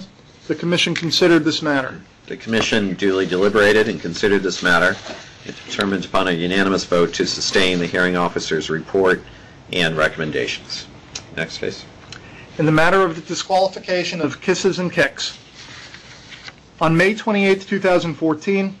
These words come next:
Speaker 1: the judges at Buffalo Raceway disqualified the horse Kicks, Kisses and Kiss-, Kicks for interference in violation of Commission Rule four thousand one hundred and seventeen point four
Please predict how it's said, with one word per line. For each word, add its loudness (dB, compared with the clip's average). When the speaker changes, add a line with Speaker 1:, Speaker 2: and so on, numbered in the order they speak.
Speaker 1:
the -4
judges 2
at 0
Buffalo 2
Raceway 2
disqualified 2
the -2
horse 0
Kicks, -6
Kisses 0
and 0
Kiss-, 0
Kicks -4
for 6
interference 0
in -2
violation 4
of -14
Commission -4
Rule 2
four -2
thousand 0
one 4
hundred 0
and -2
seventeen -2
point -2
four 2